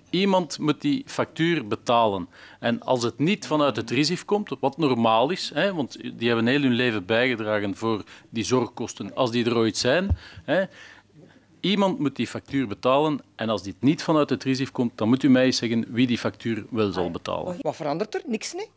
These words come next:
Speaker 2: Dus dat zijn dezelfde mensen die erin liggen. Ze hebben eenzelfde budget per één januari en per eenendertig december. Alleen hebben ze een hoop dat ze hebben gehad om extra middelen te krijgen,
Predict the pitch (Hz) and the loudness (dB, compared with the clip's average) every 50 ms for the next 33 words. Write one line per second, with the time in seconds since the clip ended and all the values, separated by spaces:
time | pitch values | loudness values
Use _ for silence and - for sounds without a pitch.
0 | _ _ - 165 170 180 - 214 196 - 208 196 190 185 160 262 330 359 359 330 | _ _ -6 -4 -4 0 0 0 0 0 2 2 2 4 4 4 4 4 4 4
1 | 330 359 349 - 320 254 320 320 330 320 320 330 311 330 - - - _ - 214 | 4 2 2 -2 -2 -2 0 0 0 0 0 0 -2 -4 -8 -16 -20 _ -2 0
2 | 208 185 196 185 180 151 - 269 311 285 311 247 269 202 - 262 285 285 - - | 2 2 2 2 2 2 4 4 4 4 2 0 0 2 2 0 0 0 -6 -16
3 | - _ _ 202 185 190 - 247 269 277 262 262 240 226 220 220 233 233 226 240 | -20 _ _ 0 0 0 0 0 2 4 4 4 4 4 4 4 4 2 2 0
4 | 220 - 180 175 - 180 170 - - 226 226 214 202 190 190 190 180 151 147 151 | -4 -6 -6 -2 -2 -2 -2 -2 -2 -2 0 2 2 2 2 0 -2 -6 -8 -8
5 | - - 139 110 101 104 - - - - - - 185 175 175 190 240 294 - - | -6 -6 -8 -10 -10 -14 -18 -20 -20 -4 0 2 4 6 6 6 4 2 0 -6
6 | _ - _ - 190 170 165 185 180 180 175 156 139 151 190 254 262 - - 208 | _ -6 _ 0 0 2 2 0 2 2 2 2 4 4 4 4 4 2 -2 0
7 | - 214 185 165 139 147 151 165 - 269 240 208 202 - - 220 - - - 185 | 0 2 2 2 0 0 0 0 2 2 0 0 -2 -2 -4 -6 -4 -2 0 0
8 | 180 175 180 190 175 - - - - 165 170 185 233 | 2 2 0 0 -2 -2 -4 -2 0 0 0 0 -2